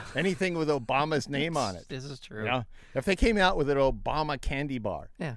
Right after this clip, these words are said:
Speaker 1: it would be banned from the White House.
Speaker 2: If Obama had literally himself cured cancer,
Speaker 1: Yeah.
Speaker 2: come up with a formula that would apply to any kind of cancer,
Speaker 1: Yeah.
Speaker 2: they would ban it as a
Speaker 1: Yeah, yeah,
Speaker 2: medical
Speaker 1: yeah.
Speaker 2: procedure. I, I,
Speaker 1: Time
Speaker 2: I'm
Speaker 1: out.
Speaker 2: pretty certain that would happen.
Speaker 1: The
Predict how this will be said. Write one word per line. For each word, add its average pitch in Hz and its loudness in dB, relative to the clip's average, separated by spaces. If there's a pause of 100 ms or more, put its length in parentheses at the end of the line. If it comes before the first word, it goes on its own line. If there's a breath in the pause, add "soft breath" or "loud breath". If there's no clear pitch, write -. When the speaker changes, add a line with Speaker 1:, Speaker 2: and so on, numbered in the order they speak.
(160)
Speaker 1:
it 151 0
would 147 -2
be 135 -2
banned 123 0
from 117 -6
the 117 -2
White 113 -2
House. 107 -6
Speaker 2:
If 202 -2
Obama 185 4
had 147 -4
literally 202 2
himself 156 0
cured 135 -6
cancer, - -10 (100)
Speaker 1:
Yeah. 127 0
Speaker 2:
come 202 6
up 202 6
with 180 2
a 139 0
formula 180 2 (240 loud breath)
that 127 -2
would 131 -2
apply 147 2
to 135 -4
any 180 0
kind 156 -2
of 139 0
cancer, 127 -2 (200 loud breath)
Speaker 1:
Yeah. 117 -20
Speaker 2:
they 156 2
would 135 -4
ban 147 0
it 104 -8 (100)
as 131 -2
a 143 0
Speaker 1:
Yeah, - 2
yeah, 131 -2
Speaker 2:
medical 135 0
Speaker 1:
yeah. 131 -4
Speaker 2:
procedure. 120 -4 (140)
I, 139 0 (200)
I, 143 -2
Speaker 1:
Time 151 -2
Speaker 2:
I'm 90 -12
Speaker 1:
out. 85 -14
Speaker 2:
pretty 131 -4
certain 120 -12
that 110 -12
would 113 -12
happen. 120 -14
Speaker 1:
The 101 -14